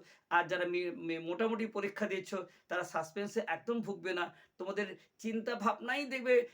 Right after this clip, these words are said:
অন্যরকম হয়েছে যে, "ম্যাম, এই লিখে এসেছি, এই পেয়ে গেছি।" কাজে এখন ওটা নিয়ে পর্যালোচনা নয়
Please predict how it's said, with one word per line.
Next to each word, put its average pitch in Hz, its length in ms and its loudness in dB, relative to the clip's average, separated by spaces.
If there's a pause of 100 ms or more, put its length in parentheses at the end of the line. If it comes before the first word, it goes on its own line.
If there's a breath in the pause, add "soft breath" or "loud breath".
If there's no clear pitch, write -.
(140 loud breath)
অন্যরকম 226 480 4
হয়েছে 214 200 4
যে, 214 80 2
"ম্যাম, 214 280 0
এই 214 200 2
লিখে 220 240 0
এসেছি, 233 280 0
এই 190 200 0
পেয়ে 180 180 2
গেছি।" 170 340 -2 (200 loud breath)
কাজে 175 200 2
এখন 175 420 -2
ওটা 202 240 2
নিয়ে 226 140 2
পর্যালোচনা 190 600 2
নয় 180 220 -2